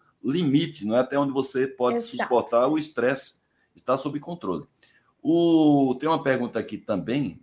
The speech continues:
Speaker 1: um momentinho só. Pra o Gianello, meu amigo aqui da Merce-, da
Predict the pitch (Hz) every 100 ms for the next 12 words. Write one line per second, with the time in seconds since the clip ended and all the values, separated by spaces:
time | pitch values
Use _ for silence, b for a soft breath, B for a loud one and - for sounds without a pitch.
0 | - 95 98 82 87 85 - 135 131 -
1 | _ _ _ _ _ _ - 160 175 -
2 | 165 131 131 160 135 113 117 110 110 98
3 | 107 101 101 - 78 76 95 87 85